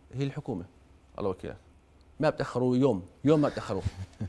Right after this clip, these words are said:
<laughs> فإذا بنحكي بعد استثماري، أنا قلت لك إنه العائد عليها مرتفع، مخاطر متدنية معدومة.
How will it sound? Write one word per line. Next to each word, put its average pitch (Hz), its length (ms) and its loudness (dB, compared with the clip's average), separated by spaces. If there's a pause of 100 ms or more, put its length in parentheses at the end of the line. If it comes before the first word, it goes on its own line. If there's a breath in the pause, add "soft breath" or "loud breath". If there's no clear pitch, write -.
(180)
<laughs> - 580 -12
فإذا 120 840 8
بنحكي 131 440 2
بعد 120 440 0
استثماري، 131 400 0
أنا 127 100 0
قلت 123 160 -4
لك 107 220 0
إنه 110 100 -4
العائد 110 220 2
عليها 113 240 2
مرتفع، 113 520 -6
مخاطر 113 400 -4
متدنية 117 480 -2
معدومة. 110 420 0